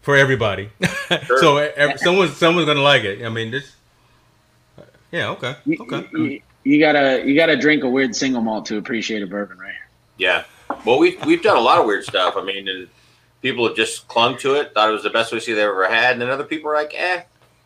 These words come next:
Speaker 2: it's okay." But
Speaker 3: Yeah.
Speaker 2: like, like Patrick was saying, we gotta throw a curveball out there every once in a while. If we were just gonna pick barrels of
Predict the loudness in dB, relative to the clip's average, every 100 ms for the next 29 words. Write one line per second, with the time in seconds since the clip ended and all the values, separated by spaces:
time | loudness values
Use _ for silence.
0 | -14 -6 -4 -2 -2 -4 _ _ _ _
1 | _ _ _ 2 2 0 -4 -4 -4 -6
2 | -2 0 0 -2 -2 -2 0 0 0 0
3 | 0 0 0 0 2 2 2 -2 -4 -8
4 | -8 -4 -4 -4 -2 -2 -2 -2 -4 -2
5 | -6 -2 2 4 4 2 0 -4 -4